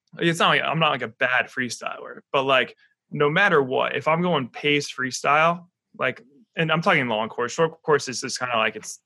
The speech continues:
too short to really, like, know. But, but long course, like, if I'm dialed in, I could hit, you know, like, pace minus one, pace minus one and a half, like, and it, it's always hard.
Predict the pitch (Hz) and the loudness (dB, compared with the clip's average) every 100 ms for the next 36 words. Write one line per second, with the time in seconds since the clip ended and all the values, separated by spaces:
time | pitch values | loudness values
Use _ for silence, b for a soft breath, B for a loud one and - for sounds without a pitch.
0 | - - 123 - 120 110 - 113 117 113 | -12 -8 -6 -4 -2 -2 -4 -8 -6 -4
1 | 113 117 117 131 165 b b b - 139 | -6 -2 0 0 -2 b b b 2 2
2 | 131 135 135 143 165 165 156 143 131 113 | 2 0 2 4 2 2 4 4 4 2
3 | 135 127 110 - _ _ _ _ _ _ | 2 2 0 -6 _ _ _ _ _ _
4 | _ _ _ _ _ 156 185 226 147 160 | _ _ _ _ _ 2 4 4 4 4
5 | 151 135 120 120 127 147 160 b b b | 6 4 2 2 0 -4 -8 b b b
6 | _ _ _ - 196 202 147 147 131 - | _ _ _ -2 0 0 4 4 4 -2
7 | 139 127 123 117 - _ _ - 170 165 | -2 2 4 2 -2 _ _ 0 0 2
8 | 156 143 131 135 139 135 139 139 139 135 | 2 2 0 -2 0 2 4 4 2 0
9 | 127 147 135 143 131 127 - 135 139 127 | -2 -2 0 2 2 0 -2 -2 -2 -2
10 | 120 123 123 123 120 127 123 120 - B | -2 0 2 2 2 2 2 2 -4 B
11 | B B B _ _ 196 196 196 - _ | B B B _ _ 0 0 0 -8 _
12 | - 208 214 190 143 143 127 127 - | -6 4 6 6 6 2 0 -2 -12